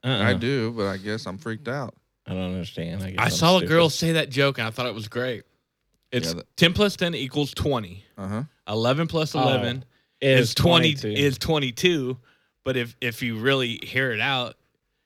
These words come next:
Speaker 3: is twenty-two. So eleven plus eleven is twenty-two. So it's is
Speaker 1: So why,
Speaker 3: twenty and
Speaker 1: why,
Speaker 3: ten plus ten.
Speaker 1: why do you do that?
Speaker 3: What do you
Speaker 1: I mean,
Speaker 3: mean?
Speaker 1: why,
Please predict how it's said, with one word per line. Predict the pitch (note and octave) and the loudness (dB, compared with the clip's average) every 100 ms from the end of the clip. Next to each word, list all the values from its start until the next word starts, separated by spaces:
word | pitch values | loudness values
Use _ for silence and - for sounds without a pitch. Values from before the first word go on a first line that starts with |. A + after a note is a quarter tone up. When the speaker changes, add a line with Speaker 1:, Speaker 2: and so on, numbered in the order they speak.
| _ - | _ -2
Speaker 3:
is | B2+ C3 A2+ | 0 0 -2
twenty-two. | - C#3 C3 A2+ E3 D#3 G2+ G#2 | -4 -2 -2 -4 -2 -2 -4 -10
So | - A2 | -8 -6
eleven | G#2+ B2+ B2 | -2 -2 -2
plus | B2 A#2+ C3+ | -2 -2 -2
eleven | C3+ A#2 - | -2 -4 -2
is | B2+ C#3 A2+ | 0 0 -2
twenty-two. | - C3+ B2+ A#2+ G#2 E3 D3 G#2 G#2+ _ _ _ _ | -6 -6 -4 -6 -6 -6 -4 -6 -14 _ _ _ _
So | A2+ | -4
it's | A#2 - - _ - | -4 -6 -16 _ -8
is | B2 A#2+ G#2+ | -4 -2 -2
Speaker 1:
So | - C#3+ | 0 2
why, | C#3+ | 4
Speaker 3:
twenty | D3+ E3 D3+ - - | 4 4 2 -8 -6
and | A#2 | 2
Speaker 1:
why, | C#3 | 4
Speaker 3:
ten | D#3 | 4
plus | A#2 A2+ | 0 -4
ten. | - B2 A2 - | -6 -10 -10 -4
Speaker 1:
why | A#2 C3+ | 0 0
do | C3 | 0
you | A#2 | -2
do | A2+ C#3 | 0 0
that? | D3 D3 A#2+ A2+ _ _ _ - _ _ _ _ _ | 0 -2 -8 -14 _ _ _ -20 _ _ _ _ _
Speaker 3:
What | C#3 | 2
do | C3+ | 6
you | |
Speaker 1:
I | D#3 | 6
mean, | C#3 | 4
Speaker 3:
mean? | G#2+ | 4
Speaker 1:
why, | C3+ C#3+ C3 | 6 6 4